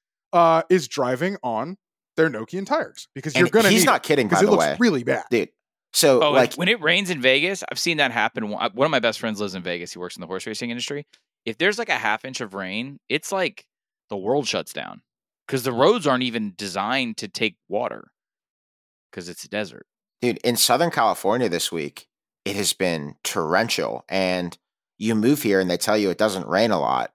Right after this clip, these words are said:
Speaker 2: And that's mostly true. But I'll tell you, I felt a little misled, but thankful that I was driving around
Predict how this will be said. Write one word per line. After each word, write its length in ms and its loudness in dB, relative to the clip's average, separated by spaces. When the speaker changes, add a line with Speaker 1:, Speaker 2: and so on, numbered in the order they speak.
Speaker 2:
And 380 -4
that's 220 0
mostly 400 2
true. 380 0
But 220 -4
I'll 120 4
tell 140 0
you, 80 2
I 100 2
felt 240 0
a 60 -6
little 200 0
misled, 640 -2
but 180 0
thankful 600 -2
that 260 2
I 120 2
was 160 -2
driving 320 2
around 500 0